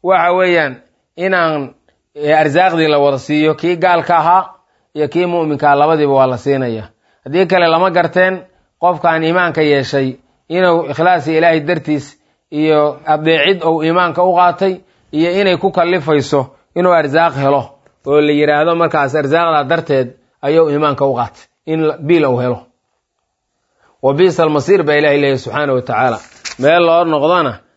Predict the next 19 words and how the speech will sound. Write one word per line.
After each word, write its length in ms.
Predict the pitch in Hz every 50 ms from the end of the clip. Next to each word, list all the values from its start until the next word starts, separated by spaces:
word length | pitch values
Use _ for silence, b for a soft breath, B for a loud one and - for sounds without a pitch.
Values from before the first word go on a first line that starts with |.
| _ _ _ -
halkaas 400 | 151 170 160 135 156 147 139 127 131
baa 100 | 135 131
u 140 | 135 135 135
baas 280 | 131 131 123 110 -
leh. 140 | 113 104 98 - _ _ _ _ _ _ _ _ _ _ _ _ _ _ _ _ _ _ _ _ _ _ _ _ _ _ _ _ _ _ _
Qaala 260 | - 139 156 165 175 165
tacaala, 440 | 127 185 160 175 202 202 208 202 196
Ilaahay 340 | 196 196 202 202 196 202 202
wuxuu 280 | 208 208 190 185 202
yidhi, 260 | 185 165 147 127 110 - - _ _ _ _ _ _ _ _ _ _ _ _ _ _ _ -
"Wa 200 | 127 151 175 202
id 80 | 208 208
yarfacu 500 | 202 196 190 170 143 196 202 190 190 196 196
Ibraahiimu 540 | 202 196 196 190 185 185 175 180 185 185 196
alqawaacida 680 | 202 196 156 180 180 180 175 170 156 190 190 170 175 165
min 200 | 165 165 165 165
albeyt 720 | 165 160 156 143 135 127 127 135 202 220 214 170 - -
wa 140 | 165 165 160
Ismaaciil." 540 | 156 131 - 151 156 151 - 160 185 175 147